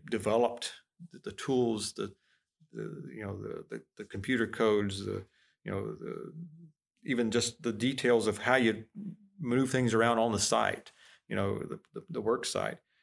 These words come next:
You know, that kind of information, if it doesn't get passed along, um,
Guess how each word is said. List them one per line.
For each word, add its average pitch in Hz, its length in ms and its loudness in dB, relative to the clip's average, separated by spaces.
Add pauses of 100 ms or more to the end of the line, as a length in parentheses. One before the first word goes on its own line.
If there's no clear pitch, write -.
(120)
You 117 80 -8
know, 101 120 -4 (300)
that 135 180 2
kind 143 140 2
of 117 80 2
information, 117 480 0
if 101 80 -4
it 113 80 -2
doesn't 143 220 4
get 120 100 0
passed 120 340 2
along, 120 520 0 (440)
um, 104 240 -2